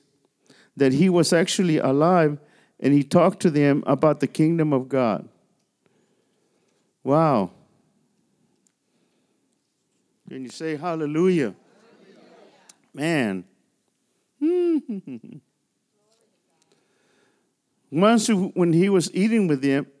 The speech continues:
he commanded them to not leave Jerusalem until the Father sends you the gift that he promised. As I told you before,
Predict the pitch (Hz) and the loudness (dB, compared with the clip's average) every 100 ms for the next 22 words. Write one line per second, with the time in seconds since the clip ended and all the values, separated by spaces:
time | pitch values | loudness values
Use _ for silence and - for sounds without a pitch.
0 | _ _ _ - 160 165 151 139 185 165 | _ _ _ -8 -6 -4 -2 0 0 -2
1 | 143 160 147 131 _ _ _ _ - 131 | -2 -2 -2 -4 _ _ _ _ -6 -2
2 | 151 165 143 165 180 147 151 143 156 180 | 0 -2 -2 -2 -2 -6 -4 -2 0 -2
3 | 170 135 117 - 131 127 143 127 117 147 | -2 -2 -4 -4 -4 -2 -2 -2 -2 -2
4 | 156 156 - - 156 139 - 127 110 _ | -2 -2 -4 -4 -4 -4 -6 -6 -8 _
5 | _ 120 117 127 160 123 - - - - | _ -6 -4 0 0 0 -4 -20 -20 -8
6 | 123 120 123 - 139 139 113 90 - _ | -4 -2 -4 -6 -4 -2 -4 -6 -12 _
7 | _ _ - 120 143 139 - 170 160 160 | _ _ -8 -2 0 -2 -2 -2 -2 -6
8 | 147 - 175 165 101 | -8 -6 -4 -2 -4